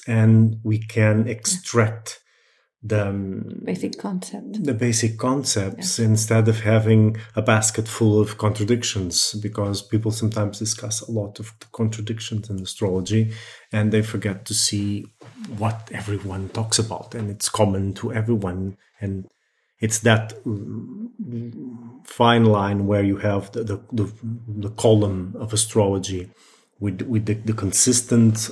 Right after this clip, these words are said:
Speaker 1: uh, tradition, the consistent doctrine of astrology throughout
Speaker 2: Yeah.
Speaker 1: times. That's where we should focus, not so much in the little differences.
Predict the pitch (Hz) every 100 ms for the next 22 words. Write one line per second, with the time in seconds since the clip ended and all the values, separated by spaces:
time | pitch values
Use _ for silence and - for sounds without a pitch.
0 | - 113 107 - 107 110 107 - 98 95
1 | 98 - 117 107 113 107 - 120 110 -
2 | 104 101 110 107 98 - 98 95 98 98
3 | - 95 92 - 113 101 98 - - -
4 | 113 110 - 98 95 92 - 95 - -
5 | 104 101 - - 117 110 110 87 - -
6 | - - - 107 107 - 101 101 101 -
7 | - - _ _ _ _ _ _ _ _
8 | _ _ _ _ - 101 92 98 101 107
9 | - 95 101 - 92 - - 113 - -